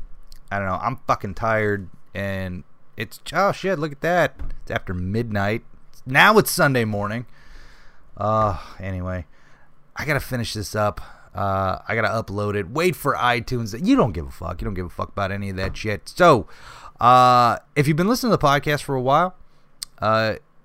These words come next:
you haven't commented, you haven't shared, you haven't liked, do me a favor. Uh, leave a comment, share it, like it, whatever.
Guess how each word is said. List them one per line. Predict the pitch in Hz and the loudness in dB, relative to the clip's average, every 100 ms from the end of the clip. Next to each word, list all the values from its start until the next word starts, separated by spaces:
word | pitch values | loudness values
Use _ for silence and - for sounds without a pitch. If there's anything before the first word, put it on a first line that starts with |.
| _ | _
you | - 123 | -4 2
haven't | 156 147 | 2 2
commented, | 143 143 147 139 139 | 2 2 2 0 -2
you | 135 | 0
haven't | 143 131 | 0 -2
shared, | - 143 143 | -2 0 0
you | 131 | 0
haven't | 135 123 | -2 -2
liked, | 127 135 143 - | 2 2 0 -4
do | 151 269 | 2 4
me | 262 | 4
a | |
favor. | - 131 143 202 254 - _ _ _ _ - | 2 0 0 -2 -10 -18 _ _ _ _ 0
Uh, | 110 117 117 | 2 4 4
leave | 104 147 | 2 2
a | 147 | 2
comment, | 147 147 165 202 - | 2 2 2 -2 -6
share | - 143 139 | -2 2 4
it, | 175 - | 2 2
like | 135 131 147 | 2 4 2
it, | 175 | -2
whatever. | 117 123 139 143 180 | -2 2 4 4 2